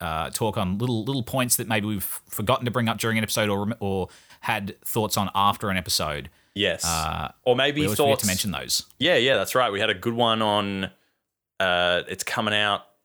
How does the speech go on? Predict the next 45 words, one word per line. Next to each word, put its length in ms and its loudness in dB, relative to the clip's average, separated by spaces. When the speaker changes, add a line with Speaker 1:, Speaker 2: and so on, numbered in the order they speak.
Speaker 2:
very 220 4
soon, 480 0
the 40 -4
Boondock 380 2
Saints 340 -2
one, 220 2
'cause 140 -6
that 120 0
was 140 -4
a 80 -6
th-, 340 -10
thoughts 320 2
we 140 0
had 220 -2
after 320 0
s-, 240 -2
watching 420 -2
the 60 -2
sequel. 520 -2
Uh, 200 -2
so 180 0
very, 260 2
Speaker 1:
Yeah, 200 -2
Speaker 2:
very 200 2
Speaker 1:
yeah. 60 2
Speaker 2:
different 440 -4
viewpoint 380 -8
there. 300 0
Um, 340 -8
or 220 4
they're 120 4
just 220 0
little 200 4
things 340 0
that, 260 2
like, 260 0
didn't 220 0
quite, 340 2
like, 200 0
fit 460 -2
in 140 0
the 100 4
episode. 680 2
Uh, 40 0
Speaker 1:
Yeah. 220 2